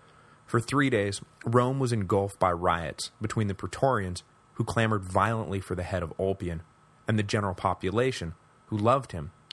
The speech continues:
and attempted to defend him from the much better armed Praetorian cohorts. Finally, though,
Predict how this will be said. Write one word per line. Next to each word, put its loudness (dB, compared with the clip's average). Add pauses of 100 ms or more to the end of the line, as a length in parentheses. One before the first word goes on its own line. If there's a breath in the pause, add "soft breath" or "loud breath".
and 2
attempted -2
to -2
defend -2
him -6 (320)
from 2
the 2
much 0
better 0
armed -2
Praetorian -4
cohorts. -4 (2000)
Finally, 6
though, 2